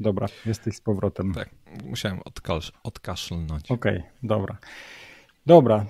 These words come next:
Speaker 1: to teraz ja może spróbuję jakiś mój pomysł. Wiesz co, ostatnio u siebie na kanale nagrywam, znaczy kilka nagrałem recenzji książek. I widziałem, że to się całkiem fajnie przyjęło, całkiem fajnie się oglądało. I ostatnio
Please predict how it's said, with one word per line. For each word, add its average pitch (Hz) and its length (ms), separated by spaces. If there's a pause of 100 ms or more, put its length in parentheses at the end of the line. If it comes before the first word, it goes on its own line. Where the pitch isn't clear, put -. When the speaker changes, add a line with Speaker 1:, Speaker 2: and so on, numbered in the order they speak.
Speaker 1:
to 143 120
teraz 147 600
ja 139 280
może 117 480
spróbuję 113 720
jakiś - 460
mój 131 160
pomysł. 120 540
Wiesz 127 180
co, 165 280
ostatnio 147 840 (200)
u 127 100
siebie 147 240
na 139 120
kanale 135 560 (120)
nagrywam, 139 840
znaczy 135 280 (160)
kilka 156 340
nagrałem 120 520
recenzji 143 460
książek. 104 560 (1000)
I 220 120
widziałem, 196 380
że 170 100
to 170 100
się 156 120
całkiem 156 340
fajnie 143 300
przyjęło, 139 400
całkiem 131 300
fajnie 123 300
się 123 120
oglądało. 113 720 (580)
I 139 80
ostatnio 127 760